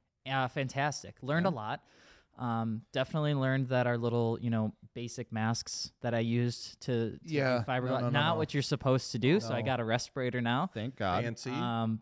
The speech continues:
Speaker 1: but no, it was awesome. Learned an absolute ton. Cannot thank those guys enough. Um,
Speaker 2: Awesome,
Speaker 1: and
Speaker 2: man.
Speaker 1: really got everything connected and looking proper. So I
Speaker 2: Yeah.
Speaker 1: learned how to heat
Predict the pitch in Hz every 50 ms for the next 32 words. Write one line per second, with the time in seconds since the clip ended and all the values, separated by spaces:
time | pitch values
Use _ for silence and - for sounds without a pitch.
0 | _ - 160 180 190 196 175 147 160 185 214 196 156 120 120 131 131 127 - 127
1 | 107 101 101 - 131 123 143 156 165 165 165 151 135 139 131 - - 135 127 113
2 | - - 117 110 110 110 - 135 127 127 - - - 120 120 117 - 113 107 101
3 | - 110 107 107 104 107 - - 117 110 110 104 104 101 - - - - _ -
4 | 104 104 104 101 101 107 - 123 131 127 127 123 110 - 120 123 143 147 170 170
5 | 160 156 143 139 131 135 127 - 143 131 127 - - 127 123 123 120 - - 131
6 | 120 117 117 - - 117 113 113 120 131 - - 127 120 117 107 - - - -
7 | - - 123 113 110 - 113 95 82 107 - - - - 139 127 127 131 147 151
8 | 147 139 - 143 131 120 - - - 190 190 190 -